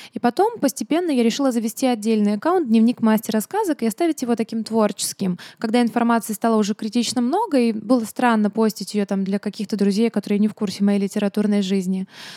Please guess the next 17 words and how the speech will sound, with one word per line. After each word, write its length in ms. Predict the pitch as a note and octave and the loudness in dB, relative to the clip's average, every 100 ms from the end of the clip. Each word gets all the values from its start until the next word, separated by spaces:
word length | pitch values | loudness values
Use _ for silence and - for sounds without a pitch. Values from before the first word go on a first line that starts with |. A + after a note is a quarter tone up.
| - - - - | -20 -20 -14 -2
И 320 | A#3 A#3+ A#3+ | 2 4 2
когда 240 | A#3 G#3+ - | -2 -4 -2
постепенно 640 | A#3+ - A3 A#3+ G#3+ G#3 | -4 -4 0 4 6 4
у 40 | |
меня 180 | G#3 G#3 | 4 4
начал 240 | G#3+ - | 2 2
отстраиваться 560 | G#3+ - A#3 A3 G3+ - | -2 0 2 2 0 -2
личный 300 | G#3+ - A3+ | -2 0 0
бренд, 360 | G#3+ C#4+ F#4 - _ - - | 0 -2 -2 -8 _ -16 -2
я 140 | A3+ | 0
поняла, 420 | A#3+ B3 B3 A3+ | 2 2 4 4
что 200 | G#3 - | 2 2
наличие 340 | A3+ A#3+ A3+ A#3+ | 2 2 2 0
двух 260 | G3 A3+ - | 2 0 0
аккаунтов 460 | B3+ D#4 D#4 A3+ | 0 0 2 2
этому 260 | A3+ A#3 A#3 | 2 0 0
мешает. 580 | A3+ A3+ A3 F#3+ F#3+ | 0 0 0 0 -2